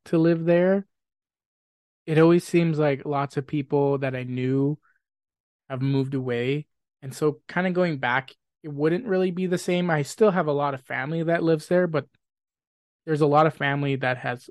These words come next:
also moved to Edmonton, Vancouver, Toronto area as well. So it would be different.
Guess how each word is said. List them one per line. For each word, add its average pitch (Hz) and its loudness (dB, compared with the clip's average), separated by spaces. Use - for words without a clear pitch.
also 139 -8
moved 131 -4
to - -6
Edmonton, 135 -2
Vancouver, 135 -2
Toronto 139 -2
area 127 -2
as 127 -6
well. 135 -2
So 156 4
it 180 2
would 175 4
be 170 0
different. 151 -2